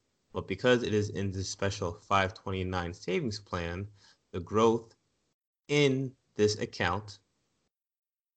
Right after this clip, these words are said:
you are able to not have to worry about paying for the taxes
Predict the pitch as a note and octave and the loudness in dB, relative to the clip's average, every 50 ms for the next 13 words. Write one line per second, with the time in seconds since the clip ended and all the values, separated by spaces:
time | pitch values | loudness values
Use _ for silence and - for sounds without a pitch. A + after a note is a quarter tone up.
0 | _ _ _ _ _ _ - F#2+ G2+ G2 F#2+ F#2+ - F#2+ G2 F#2+ F#2+ G2+ G2+ - | _ _ _ _ _ _ -6 -2 0 0 0 2 2 2 2 2 0 -2 -6 -6
1 | - G2+ F#2+ F#2 F2+ F2+ F#2 F#2 F#2+ F#2+ F#2 F2+ F#2 G2 G2 G2 G2 - G#2+ G2+ | -4 -2 -2 0 0 -2 -4 -6 -6 -8 -6 -2 2 4 4 4 4 4 2 2
2 | G2+ G#2 - G2 G2 G2 G2 F#2 F#2 F#2 F#2+ - - - A2 G2+ G2+ F#2+ G2+ G2+ | 2 2 0 2 2 4 4 4 2 0 -2 -4 -4 0 2 2 2 2 0 -4
3 | G#2 G2+ - - G2 F#2 F#2 - - - C#3 D#3 D#3 - - G2 F#2+ F#2 F#2+ | -6 -10 -14 -10 -8 -8 -8 -2 0 2 2 2 0 -2 -4 -4 -4 -4 -4